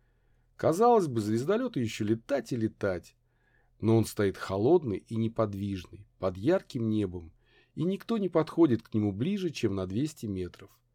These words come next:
О тайне его космонавты предпочитают не рассказывать, и мне удалось узнать её совершенно случайно. Я оказался соседом по даче геолога Питера,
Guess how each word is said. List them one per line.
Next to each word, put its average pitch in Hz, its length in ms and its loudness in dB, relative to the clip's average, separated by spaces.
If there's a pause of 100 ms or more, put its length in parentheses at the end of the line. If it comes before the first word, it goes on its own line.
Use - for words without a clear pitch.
(500)
О 95 140 -6
тайне 151 560 2
его 90 380 -4
космонавты 139 720 -4
предпочитают 143 800 -4
не 196 120 -2
рассказывать, 101 760 -4 (600)
и 117 100 0
мне 175 240 2
удалось 113 460 4
узнать 107 340 0
её 98 140 -4
совершенно 226 640 -2
случайно. 120 840 -4 (680)
Я 175 320 2
оказался 156 600 -2
соседом 156 500 -4
по 127 120 0
даче 170 300 -4
геолога 110 440 -2
Питера, 95 540 -8